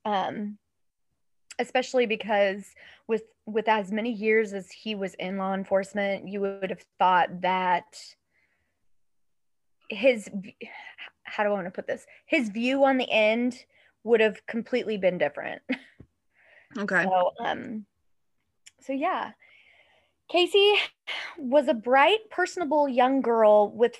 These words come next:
Speaker 1: friends that, like, tons of friends, and what many thought was, like, an ordinary American family, okay? She
Speaker 2: Mm-hmm.
Speaker 1: was described as a super fun-loving, wild spirit. In fact, her parents actually stated that she was just, like, a normal teenager.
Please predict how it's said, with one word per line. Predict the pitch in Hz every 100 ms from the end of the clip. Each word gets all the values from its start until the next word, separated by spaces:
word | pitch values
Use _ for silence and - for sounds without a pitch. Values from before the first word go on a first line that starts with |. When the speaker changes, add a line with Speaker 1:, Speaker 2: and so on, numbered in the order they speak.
| -
Speaker 1:
friends | 247 262 294 - - _ _ _ _
that, | 208 233 220 -
like, | 214 196 -
tons | - 370
of | 285
friends, | 226 196 185 196 -
and | 214 208
what | 208 214
many | 277 294
thought | 254 226 214
was, | 208
like, | 185 190
an | 190 -
ordinary | 214 220 220 208 202
American | 190 170 185 185 180
family, | - 185 190 -
okay? | 202 220 214 220 - - - -
She | 214
Speaker 2:
Mm-hmm. | 208 202 302
Speaker 1:
was | 269
described | - 226 - 233 254 262 262
as | 240 202
a |
super | 185 226 214
fun-loving, | 196 220 240 254 240 247 247
wild | 208 196 208 247 262
spirit. | - - 240 226 208 202 208 - - - _ - 269 277
In | 294
fact, | - 311 311 320 -
her | 262
parents | 262 277 311
actually | 294 277 285
stated | - 226 254 254
that | 240
she | 214 233
was | 240 240
just, | 226 220 _ _ _ _ -
like, | 214
a | 240
normal | 233 214 214 220
teenager. | 196 311 311 135 113 113 262